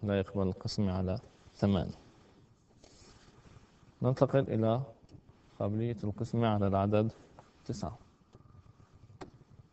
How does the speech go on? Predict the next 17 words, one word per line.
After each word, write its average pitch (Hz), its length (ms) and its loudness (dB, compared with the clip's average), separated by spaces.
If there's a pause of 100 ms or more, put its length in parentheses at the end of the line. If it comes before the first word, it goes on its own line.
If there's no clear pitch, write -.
(3000)
يقبل 156 260 4
العدد 139 220 4
الصحيح 135 460 0
القسمة 127 420 -4
على 123 200 4
العدد 117 340 0
تسعة 113 380 -6
فقط - 320 -2 (140)
إذا 110 240 0
كان 135 260 -2
المجموع 110 420 0
خاناته 113 460 -2
تقبل 107 320 -2
القسمة 101 440 -4
على 101 260 0
تسعة، 92 320 -4
وهو 107 400 0